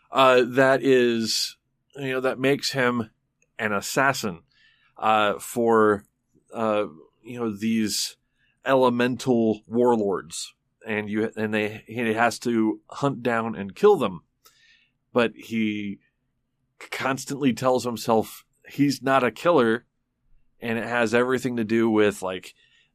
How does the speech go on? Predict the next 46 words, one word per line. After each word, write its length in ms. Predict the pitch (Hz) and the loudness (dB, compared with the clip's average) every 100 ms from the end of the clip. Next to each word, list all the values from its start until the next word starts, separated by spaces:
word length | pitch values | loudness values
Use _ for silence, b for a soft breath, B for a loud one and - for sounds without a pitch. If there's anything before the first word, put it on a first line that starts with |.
| - 113 107 - | -18 -16 -16 -6
you 160 | 110 | -2
know, 60 | 95 | -2
Chinatown 760 | - 123 117 107 110 101 101 95 | 0 0 2 2 2 0 0 -2
and 100 | 87 | -6
the 40 | |
triads 960 | - 127 113 110 110 104 104 101 98 95 | -6 0 2 2 2 2 0 -2 -6 -8
and, 360 | 92 90 92 104 | -8 -8 -14 -8
you 100 | 101 | -4
know, 280 | 95 95 - | -2 -2 -4
and, 240 | 110 104 98 | -6 -6 -6
and 140 | 98 | -8
the, 60 | 90 - 117 | -12 -14 -8
and 180 | 107 95 | -6 -6
the 60 | |
fact 360 | - 113 113 - | -2 -2 -2 -4
that 120 | 92 | -6
there's, 420 | 101 95 - - b b b b b b | -4 -6 -8 -14 b b b b b b
there's, 280 | 110 104 - | -2 -2 0
there's 240 | 139 143 | 2 4
a 100 | 127 | 4
whole 400 | - 151 156 143 | 4 2 6 4
balled 480 | 117 - 123 123 117 | 2 2 6 6 6
up 160 | 117 - | 2 0
story 480 | - 123 120 117 101 | 0 4 4 4 2
there, 320 | 98 95 98 | 2 0 -2
but 180 | 107 104 | -2 -2
I'm 120 | 113 | 0
like, 320 | 113 104 - b b b b b _ | 0 -2 -6 b b b b b _
it's 160 | 185 196 | -4 2
a 80 | 269 | 0
really 480 | 131 120 165 165 147 | 0 4 6 6 4
weird 360 | 120 135 120 | 4 2 2
premise. 500 | - 127 107 78 - | 2 0 0 -4 -10
You 120 | 107 | -8
take 240 | 98 117 104 | -4 -2 0
a 80 | 92 | -2
chef 500 | - 127 104 107 113 | -2 2 2 2 0
out 140 | 101 | 0
of 80 | 98 | 0
a 60 | 135 | -2
kitchen 560 | - 127 - 95 92 | -2 -4 -2 -8 -8
in 240 | 95 110 101 | -10 -8 -6
Chinatown 800 | - 117 113 104 - 90 90 101 | -4 -2 0 -4 -6 -8 -8 -8
who's, 500 | 101 92 - - - | -6 -6 -8 -12 -14
you 140 | 104 | -10
know, 260 | 98 95 | -8 -6